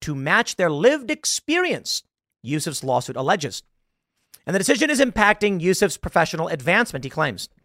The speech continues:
Fox News Digital reached out to the Chicago Police Department for a statement, and it said, "We do not comment on pending litigation."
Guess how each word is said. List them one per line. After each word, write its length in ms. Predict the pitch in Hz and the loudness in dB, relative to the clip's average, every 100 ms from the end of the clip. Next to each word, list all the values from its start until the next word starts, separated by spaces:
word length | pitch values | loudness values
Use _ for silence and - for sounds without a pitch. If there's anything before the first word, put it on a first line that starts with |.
| _ _ _ _ - | _ _ _ _ 2
Fox 360 | 156 214 - | 6 6 4
News 260 | 190 196 185 | -2 0 0
Digital 340 | 180 156 156 | 0 2 0
reached 280 | 135 165 - | 0 -4 2
out 160 | 151 151 | 2 2
to 60 | |
the 60 | 127 | -6
Chicago 300 | 123 139 131 | -2 -2 -2
Police 240 | 135 175 | -4 -6
Department 360 | - 139 135 131 | -2 -2 -2 -4
for 100 | 139 | -6
a 40 | |
statement, 320 | 143 220 175 151 | -2 -2 0 -2
and 80 | |
it 80 | 165 | 0
said, 160 | 202 175 | 2 2
"We 60 | |
do 80 | 160 | -2
not 160 | 165 - | -4 -2
comment 280 | 147 143 135 | -4 -4 -6
on 120 | 127 | -8
pending 300 | 131 110 104 | -8 -8 -10
litigation." 500 | 95 110 131 85 | -8 -6 -6 -8